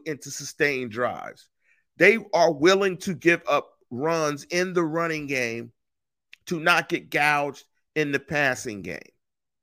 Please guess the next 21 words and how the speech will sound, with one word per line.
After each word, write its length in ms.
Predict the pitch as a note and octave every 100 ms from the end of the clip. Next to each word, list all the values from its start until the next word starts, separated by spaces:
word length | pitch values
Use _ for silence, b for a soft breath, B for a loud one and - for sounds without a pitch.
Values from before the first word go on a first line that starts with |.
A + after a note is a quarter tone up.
| _ _ _ _ _ b b b b
And 160 | A#2+ B2+
Double 380 | D#3 D3 C#3 C#3
H 180 | C3+
is 100 | C3
super 280 | - D3+ B2+
frustrated. 520 | - C3+ B2+ B2+ B2+
We'll 180 | B2+ B2+
go 180 | G#2+ A#2+
back 240 | B2 A#2+
through 100 | B2+
the 60 | A2+
comments. 640 | G#2 B2+ B2 B2 A#2 - b b b b
Why 300 | G2+ B2+ D3
do 100 | C3+
the 100 | B2+
Steelers 480 | - C#3+ C3+ B2+ B2
tackle 360 | C3+ C3+ A#2+
sometimes 560 | C3 C3+ C3 C3+ B2+ A#2
like 160 | A#2 -
opponents' 460 | - C3+ B2+ A#2+
jerseys 440 | - C3 B2 A#2+